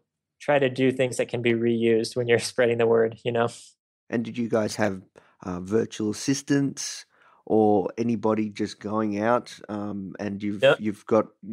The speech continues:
Speaker 2: like, uh, a spreadsheet or something with all specific names and email addresses where, that you need to send the follow-ups to, and if you've sent them or not, or you just, just hacked away at it?
Speaker 1: I think that you just, uh, gave me a good answer for that first question. <laughs>
Speaker 2: <laughs>
Speaker 1: Biggest mistake, we didn't get virtual assistant.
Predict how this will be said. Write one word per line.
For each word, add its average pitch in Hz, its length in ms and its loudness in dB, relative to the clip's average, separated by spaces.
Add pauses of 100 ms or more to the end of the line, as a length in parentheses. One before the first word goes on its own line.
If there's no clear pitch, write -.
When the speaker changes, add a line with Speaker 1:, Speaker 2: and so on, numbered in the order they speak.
Speaker 2:
like, 104 320 -4
uh, 98 220 -2
a - 20 -6
spreadsheet 131 720 2
or 120 80 2
something 123 400 0
with 104 160 -2
all 110 160 2
specific 110 520 -6
names 110 380 2
and 107 100 0
email 110 300 0
addresses 110 640 -2
where, 101 180 -2
that 107 120 0
you 104 120 -2
need 107 240 0
to 110 60 -10
send 113 260 0
the 107 40 -4
follow-ups 113 640 0
to, 113 180 2
and 95 140 -4
if 107 120 -10
you've 104 120 -4
sent - 260 -2
them 120 180 0
or 87 60 -4
not, 120 300 2
or 113 100 0
you 104 100 -6
just, 110 380 -6 (500)
just 127 180 -4
hacked 117 280 -2
away 110 260 0
at 117 200 0
it? - 160 -6 (400)
Speaker 1:
I 131 100 2
think 151 220 -2
that 147 140 0
you 139 160 0
just, 131 260 -6 (120)
uh, 127 260 2
gave 131 200 0
me 135 80 -2
a 123 60 -2
good 123 100 2
answer 131 260 0
for 117 100 -6
that 113 180 0
first - 180 -6
question. 123 380 -2 (360)
<laughs> - 420 -4
Speaker 2:
<laughs> - 380 -10
Speaker 1:
Biggest 175 300 2
mistake, 156 400 2
we 151 80 4
didn't 156 200 2
get 147 140 2
virtual 135 300 2
assistant. 120 440 -4